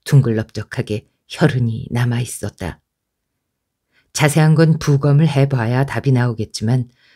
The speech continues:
언뜻 보기에는 칼 같은 날카로운 것에 찔린 것 같았다.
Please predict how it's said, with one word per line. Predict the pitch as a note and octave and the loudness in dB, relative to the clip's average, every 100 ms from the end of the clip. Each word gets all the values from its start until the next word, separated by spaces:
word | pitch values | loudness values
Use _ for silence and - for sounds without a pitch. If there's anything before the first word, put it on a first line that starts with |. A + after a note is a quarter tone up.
| _ | _
언뜻 | C#3+ D#3 C#3+ C#3 | 2 2 2 2
보기에는 | C#3 D3 C#3 D3 C#3 C#3 _ - | 2 4 4 4 2 -2 _ -10
칼 | - F#3 | -2 0
같은 | C#3+ C#3 - A#2 A2 _ _ | 0 -2 -4 -6 -6 _ _
날카로운 | A#2+ C#3 - C3+ B2+ B2 | -2 0 0 0 0 -2
것에 | A#2 A2+ C#3 C#3 | -4 -2 -4 -2
찔린 | D#3 D#3+ A#2 | 2 2 0
것 | - | -4
같았다. | G2+ - G#2+ - F#2+ | -10 -10 -12 -10 -12